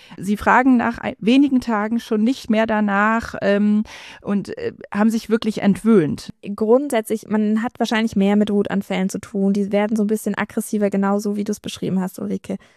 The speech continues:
Speaker 2: Und man, man kann sie da, man kann sie da detoxen, man kann da wieder einen Schritt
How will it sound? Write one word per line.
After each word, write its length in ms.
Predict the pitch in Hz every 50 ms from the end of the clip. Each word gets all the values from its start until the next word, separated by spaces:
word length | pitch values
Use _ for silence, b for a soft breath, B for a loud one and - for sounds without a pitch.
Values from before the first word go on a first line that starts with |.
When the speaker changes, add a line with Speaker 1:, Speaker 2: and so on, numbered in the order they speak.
| b b _
Speaker 2:
Und 420 | 190 185 190 185 - - - -
man, 280 | 190 185 190 185 185 - _
man 200 | 185 185 190 -
kann 240 | - - 196 202 208
sie 100 | 214 196
da, 440 | 190 185 185 185 185 185 185 - - _
man 160 | - 180 180 190
kann 160 | 208 202 208
sie 80 | 208
da 100 | 196 185
detoxen, 720 | 196 - 214 - - - - - - - 185 185 190 190 185 -
man 160 | - 185 185
kann 180 | - - 185 185
da 140 | 180 185 185
wieder 160 | 185 190 185
einen 200 | 180 180 180 185
Schritt 360 | - - - 190 - -